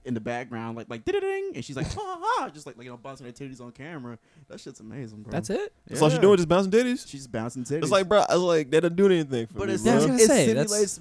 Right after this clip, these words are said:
Speaker 1: it simulates me. It's, listen, I'm a high level thinker when it comes
Speaker 3: Okay.
Speaker 1: to jacking off.
Speaker 3: Okay.
Speaker 1: I,
Speaker 2: Oh.
Speaker 1: I think that she's riding my dick,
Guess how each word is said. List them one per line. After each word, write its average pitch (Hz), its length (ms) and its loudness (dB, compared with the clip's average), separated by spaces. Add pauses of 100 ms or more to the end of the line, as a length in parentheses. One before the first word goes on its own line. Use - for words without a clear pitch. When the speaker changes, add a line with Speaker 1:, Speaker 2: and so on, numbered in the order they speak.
(140)
Speaker 1:
it 185 180 2
simulates 190 640 -6
me. 170 380 -6
It's, 151 180 -6
listen, 156 220 -8
I'm 220 120 -6
a 190 40 -4
high 170 160 -4
level 123 460 -6
thinker 120 320 -10
when 120 120 -8
it 151 40 -8
comes 139 100 0
Speaker 3:
Okay. 120 60 6
Speaker 1:
to 123 60 2
jacking 113 260 -6
off. 131 280 -14
Speaker 3:
Okay. 127 240 4 (200)
Speaker 1:
I, 151 120 4
Speaker 2:
Oh. 120 160 6
Speaker 1:
I 180 120 -4
think 170 180 -10
that 151 80 -6
she's 165 240 -6
riding 143 280 -8
my 175 80 -10
dick, 131 220 -8